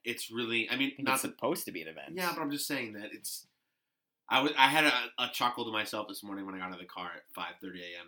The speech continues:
Speaker 1: at work, and I was like, you know, people are always like, "This
Speaker 2: That's a
Speaker 1: is"
Speaker 2: weird sentence.
Speaker 1: Shut up.
Speaker 2: I liked it, but I
Speaker 1: What
Speaker 2: feel
Speaker 1: was
Speaker 2: like I had a chuckle this morning when I got up at five thirty A M at work.
Speaker 1: Different strokes.
Speaker 2: <laughs>
Speaker 1: Um,
Speaker 2: It's gonna be a good episode.
Speaker 1: but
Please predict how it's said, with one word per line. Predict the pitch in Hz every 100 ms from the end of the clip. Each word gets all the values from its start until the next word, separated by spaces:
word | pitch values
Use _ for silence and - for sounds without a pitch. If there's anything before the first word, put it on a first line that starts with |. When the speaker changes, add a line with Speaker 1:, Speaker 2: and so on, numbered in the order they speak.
| 85
Speaker 1:
at | 87
work, | 87 -
and | 92
I | 87
was | 87 -
like, | 87 82 _ _ _ _ _ _ -
you | 123
know, | 143
people | 175 143
are |
always | 113 107 104
like, | 95
"This | - 175
Speaker 2:
That's | 110
a |
Speaker 1:
is" | 101
Speaker 2:
weird | 208 180
sentence. | - 95 113 107 - - _
Speaker 1:
Shut | - - 92
up. | -
Speaker 2:
I | 139 156 151
liked | 147 151 220 87
it, | 95 -
but | -
I | 143
Speaker 1:
What | 156
Speaker 2:
feel | 151
Speaker 1:
was | 143
Speaker 2:
like | 143 - -
I |
had | - 175
a |
chuckle | 165 - - 127
this | 117 -
morning | 120 117 113
when | 113
I | 120
got | 139
up | 123
at | 120
five | 196 214 214
thirty | 202 196
A | 185 170
M | 143 120
at | -
work. | 120 - - _
Speaker 1:
Different | - - - 104 98
strokes. | - - 110 104 107 - - -
Speaker 2:
<laughs> |
Speaker 1:
Um, | 233 214 254 - - 180 170 - 185 139 131 113 101
Speaker 2:
It's | -
gonna | 175
be | 120
a | 90
good | 92
episode. | - - - - -
Speaker 1:
but | 139 131